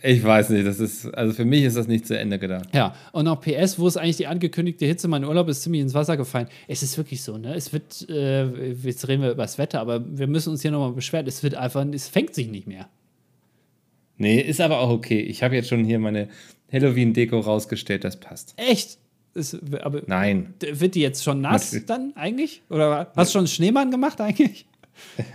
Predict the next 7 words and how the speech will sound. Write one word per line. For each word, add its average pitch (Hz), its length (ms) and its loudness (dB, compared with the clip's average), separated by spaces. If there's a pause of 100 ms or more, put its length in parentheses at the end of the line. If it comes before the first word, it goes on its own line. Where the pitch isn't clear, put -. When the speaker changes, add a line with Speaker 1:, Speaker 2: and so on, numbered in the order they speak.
(140)
Speaker 1:
<laughs> - 1800 -2
Der 117 140 6
Kürbis 143 360 6
fault 117 360 8
langsam. 90 340 2
Speaker 2:
Okay, 110 260 -4
na. 107 280 -6